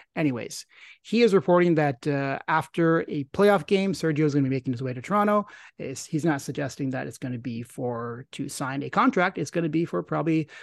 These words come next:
a last round of interviews and a few of the other names that could be there. There's, uh, Darko in Memphis. There's Jordi Fernandez, David Adelman, um, Chris Quinn. Those are the kind of names that I think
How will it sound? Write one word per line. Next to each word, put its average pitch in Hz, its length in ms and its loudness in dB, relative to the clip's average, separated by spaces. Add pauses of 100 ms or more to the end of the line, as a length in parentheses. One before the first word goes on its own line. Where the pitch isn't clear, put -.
(140)
a 190 100 2
last 151 360 2
round 160 120 2
of 139 120 2
interviews 139 440 2
and 143 120 0
a 151 80 -4
few 175 180 2
of 160 60 4
the 165 80 6
other 160 120 6
names 143 280 6
that 135 140 -4
could 147 180 -2
be 147 100 4
there. 143 400 0
There's, 135 320 -6
uh, 127 140 -4
Darko 143 520 0
in 127 80 -2
Memphis. 160 460 4
There's 135 300 -6
Jordi 135 200 -2
Fernandez, 156 680 2
David 147 260 2
Adelman, 160 500 2 (300)
um, 131 140 -4
Chris 160 260 -2
Quinn. 170 260 2
Those 185 260 6
are 220 40 10
the 202 80 4
kind 196 160 4
of 170 100 6
names 170 300 4
that 151 140 4
I 156 140 2 (140)
think 190 360 0